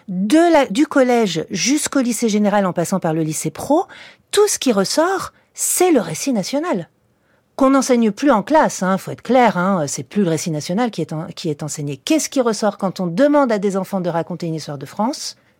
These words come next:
C'est le récit national. Ça prouve la puissance de cette matrice. Et ça aussi, c'est quelque chose qui m'a guidée énormément, parce que si cette matrice a une telle puissance, on peut pas se contenter simplement de dire : « Je vais déconstruire, je vais déconstruire. » C'est là que j'étais en désaccord avec mon amie Suzanne.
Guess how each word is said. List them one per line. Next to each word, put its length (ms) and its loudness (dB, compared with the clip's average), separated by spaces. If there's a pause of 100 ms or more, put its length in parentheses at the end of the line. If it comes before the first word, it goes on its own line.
(120)
C'est 260 -2
le 100 2
récit 280 -4
national. 420 -10 (360)
Ça 160 2
prouve 300 0
la 100 4
puissance 680 0
de 80 0
cette 240 -2
matrice. 600 -4 (300)
Et 80 0
ça 160 2
aussi, 220 0
c'est 160 -2
quelque 260 0
chose 260 -2
qui 140 -4
m'a 140 2
guidée 380 2
énormément, 520 2 (320)
parce 220 0
que 180 0 (220)
si 180 -2
cette 200 0
matrice 420 0
a 60 2
une 140 -2
telle 280 4
puissance, 720 -2
on 80 -2
peut 100 -4
pas 160 2
se 160 -6
contenter 540 -2
simplement 420 -4
de 140 -2
dire : « 180 -2
Je 100 -6
vais 100 -6
déconstruire, 580 -4
je 60 -12
vais 100 -4
déconstruire. » 640 -4
C'est 100 -6
là 100 0
que 60 -4
j'étais 220 -6
en 80 -2
désaccord 500 -2
avec 180 -2
mon 160 -6
amie 200 -4
Suzanne. 420 -2